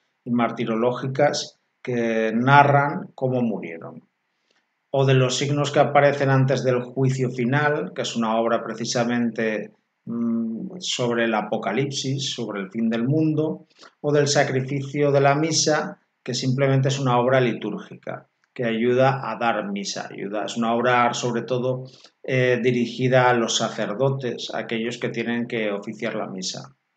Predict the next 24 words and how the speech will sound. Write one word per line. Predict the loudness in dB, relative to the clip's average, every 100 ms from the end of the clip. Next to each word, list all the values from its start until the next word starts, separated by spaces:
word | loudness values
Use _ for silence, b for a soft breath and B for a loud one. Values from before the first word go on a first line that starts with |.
| _ _ _ _ _ -10
Esas | -4 0
serían | 4 8 8 10
las | 8 6 4
obras | 4 4 2
que | -2
son | 0 -2 -2
poco | -4 -4
importantes. | -4 -8 -10 -10 -10 -12 -18 -16 -16 -18 _ _ _ _ _
Son | -4 2 6
más | 6 6
importantes, | 4 4 4 4 4 4 2 0 0 -2 -8
sobre | -6 -2 0 0 0
todo, | 0 2 2 -2
las | -4 -6
que | -6
os | -6
he |
comentado | -4 0 0 2 4 4 2 -6 -14 _ -8
de | -2
la | 0
vida | 0 2 2
de | 2
San | 2 2 2
Millán, | 2 6 6 6 2 -4